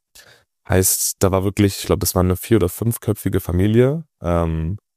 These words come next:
und die haben sich alle eine Zahnbürste geteilt. Und als ich dann freundlich darauf hingewiesen habe, dass das ja nicht so ganz normal sei, ähm, hat er ganz f-,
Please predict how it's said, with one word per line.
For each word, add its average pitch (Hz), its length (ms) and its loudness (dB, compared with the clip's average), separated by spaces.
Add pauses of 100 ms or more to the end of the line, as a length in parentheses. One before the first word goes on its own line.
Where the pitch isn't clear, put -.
(220)
und 90 100 -6
die 90 60 -2
haben 90 100 0
sich 92 160 -6
alle 101 280 0
eine 95 200 -2
Zahnbürste 95 500 -2
geteilt. 87 440 -2 (340)
Und 85 140 0
als 80 160 2
ich 101 100 -6
dann 85 340 0
freundlich 104 480 0
darauf 87 280 0
hingewiesen 92 500 2
habe, 87 220 0
dass 80 140 -4
das - 200 -4
ja 69 80 -8
nicht 80 160 -4
so 78 100 -4
ganz 95 280 -4
normal 82 340 0
sei, 87 280 2 (460)
ähm, 87 360 0
hat 90 100 2
er 92 80 4
ganz 92 200 0
f-, - 180 -14